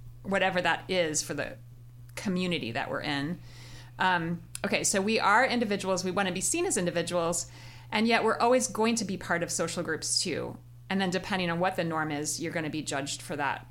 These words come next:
off and on. So I heard this storyteller thinking just about herself as an individual, 'cause she even, at least for this interview,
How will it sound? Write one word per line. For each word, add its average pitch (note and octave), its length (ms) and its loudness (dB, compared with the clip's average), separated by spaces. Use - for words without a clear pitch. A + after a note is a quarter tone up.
off D3 180 -2
and D3 80 -2
on. C#3+ 220 -4
So F3 380 2
I A3+ 160 6
heard B3+ 280 0
this G#3+ 160 2
storyteller F#3+ 640 0
thinking F#3+ 540 -2
just G#3 280 2
about F3 240 2
herself E3+ 600 0
as G3 240 4
an G3+ 80 0
individual, F#3 600 0
'cause A#3+ 160 0
she A#3 160 0
even, A3+ 280 0
at F3 120 -2
least G3+ 240 2
for F3+ 100 -2
this - 240 2
interview, B3 580 2